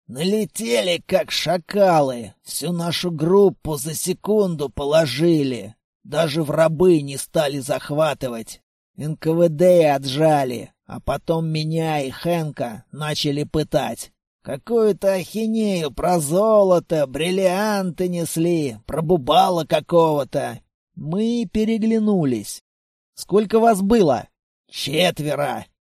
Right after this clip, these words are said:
«А чего ж они тебя отпустили?» — спросил Литвин. «И где этот твой Хэнк?»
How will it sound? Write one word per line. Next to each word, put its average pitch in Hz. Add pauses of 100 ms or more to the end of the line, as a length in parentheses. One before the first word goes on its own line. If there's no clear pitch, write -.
(340)
«А 285
чего 302
ж 233
они 240
тебя 240
отпустили?» — 208 (220)
спросил 156
Литвин. 165 (260)
«И 320
где 269
этот 226
твой 220
Хэнк?» 196